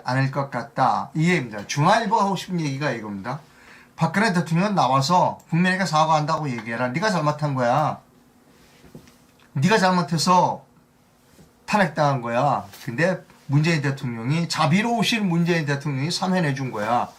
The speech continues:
그러니까 박근혜 대통령은 병원에서 나오면서 국민에게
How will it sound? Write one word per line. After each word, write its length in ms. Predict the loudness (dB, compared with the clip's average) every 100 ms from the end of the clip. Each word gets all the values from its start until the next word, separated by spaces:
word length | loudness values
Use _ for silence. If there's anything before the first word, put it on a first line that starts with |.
| -20 -20 _
그러니까 540 | -6 -4 -2 0 0 0
박근혜 300 | -6 -4 -4
대통령은 680 | -6 -8 -8 -4 -2 -2 -4 -14 -20 -4
병원에서 420 | 0 2 2 0
나오면서 720 | 0 0 -2 -4 2 2 2 -6 _ -2
국민에게 800 | 2 4 2 -2 0 0 0 -4